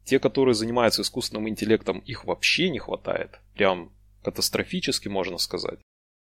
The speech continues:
Собственно, сами компании, крупные владельцы дата-центров в С Ш А, по крайней мере, они самые там охотнее всего делятся с, а, а, с аудиторией,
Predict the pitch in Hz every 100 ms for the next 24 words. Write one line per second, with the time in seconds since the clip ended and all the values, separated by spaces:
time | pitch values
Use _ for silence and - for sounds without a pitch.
0 | _ _ _ _ - - 151 - 131 -
1 | 135 110 - 98 117 143 123 95 - 143
2 | - 110 98 104 104 110 101 98 95 95
3 | - 113 101 98 90 - _ - - 104
4 | - 156 196 - 107 101 101 107 95 92
5 | 98 - - 104 101 92 87 - 90 92
6 | - 135 123 104 101 98 - 110 110 104
7 | 98 101 92 - 92 87 - - - 90
8 | 87 - - - - - - 95 90 85
9 | 85 82 85 80 - _ _ _ _ _
10 | - 98 95 92 98 - 107 98 101 143
11 | 156 107 85